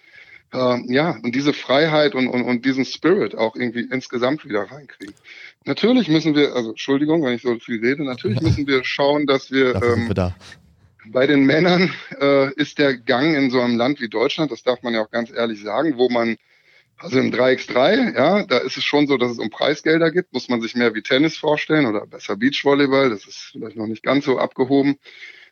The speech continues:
Speaker 1: Aber es geht natürlich darum, auch Spieler zu finden, die sagen, "Ey, der Lifestyle ist geil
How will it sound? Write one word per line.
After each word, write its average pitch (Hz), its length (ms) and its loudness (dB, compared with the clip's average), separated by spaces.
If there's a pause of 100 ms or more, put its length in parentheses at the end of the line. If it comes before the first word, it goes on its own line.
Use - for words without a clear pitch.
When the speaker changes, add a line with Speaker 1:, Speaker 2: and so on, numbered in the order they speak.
Speaker 1:
Aber 127 180 0
es 123 100 -2
geht 139 160 0
natürlich 147 380 0
darum, 127 400 2
auch 131 160 2
Spieler 139 400 -2
zu 135 140 -6
finden, 135 280 0
die 127 80 0
sagen, 120 200 -2
"Ey, 135 140 0 (560)
der 113 120 2
Lifestyle 131 640 -2
ist - 160 -10
geil 123 300 -10